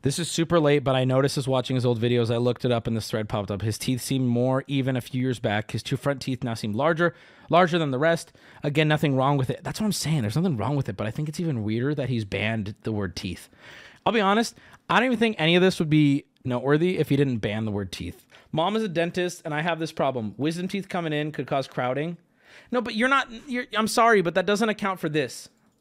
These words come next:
Okay, y-, you're not explaining this. Crazy bad teeth, A year late, no, no. Yeah, a year later, amazing perfect teeth. These are a year and a half apart, guys. A year and a half apart, right? Why wouldn't the dentist account for,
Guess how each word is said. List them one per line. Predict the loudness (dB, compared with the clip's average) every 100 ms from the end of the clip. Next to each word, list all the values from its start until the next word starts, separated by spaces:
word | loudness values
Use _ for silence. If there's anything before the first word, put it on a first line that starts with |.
| _ -2
Okay, | -2 0
y-, | -6 -4
you're | -2
not | 2 2
explaining | 2 -2 -4 -2 -2
this. | -2 -4 -8 -16 _ _ -20 _ _ _ _ _ _ _ -2
Crazy | 0 2 2
bad | 2 2 0
teeth, | -2 -2 -8 _ _ _ _ _ _
A | 2
year | 2 2 2 2
late, | 2 0 -2 _ -2
no, | 0 0 2
no. | 2 2 _ _
Yeah, | 0 2 4
a |
year | 2 2 2 4
later, | 4 4 4 2 -2 _ 0
amazing | 2 4 2 2 2 0 2
perfect | 2 0 -4
teeth. | -6 -8 -4
These | 0 2
are | 0 0
a | -2
year | 0 2 4
and | 4
a |
half | 0 0
apart, | -2 0 0 0
guys. | -4 -4 -8 _ _ _ -2
A | -2
year | 0 0
and | 0
a | 0
half | -2
apart, | 0 -2 -2 -6 _ _ _ -2
right? | 0 0 -2 -20 -4
Why | 2 4
wouldn't | 2 0 -2
the |
dentist | 0 0 0 -4
account | -2 -2 0
for, | -4